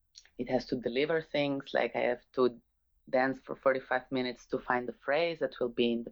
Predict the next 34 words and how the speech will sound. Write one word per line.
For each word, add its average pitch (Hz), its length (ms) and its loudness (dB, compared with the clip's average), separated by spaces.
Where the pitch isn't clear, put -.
piece 180 340 0
at - 140 0
the 143 120 2
end. 143 300 0
So - 840 -2
there 131 300 2
are 143 200 4
laborious 123 840 0
aspects - 720 0
of, - 100 -10
uh, 123 140 0
dancing 131 480 -2
to 131 60 -6
me, 190 260 2
but 131 160 2
I 123 80 2
guess, 127 300 -2
like, 139 160 0
in 127 100 -2
its - 220 -8
nature, 190 540 2
there's 123 240 0
something 131 400 2
in 131 120 2
dance 123 320 -2
which - 260 -4
is, - 100 -20
which 123 340 -6
is, 117 160 -14
um, 123 480 2
which 139 240 0
is - 140 -4
a 139 80 4
suspension 143 960 0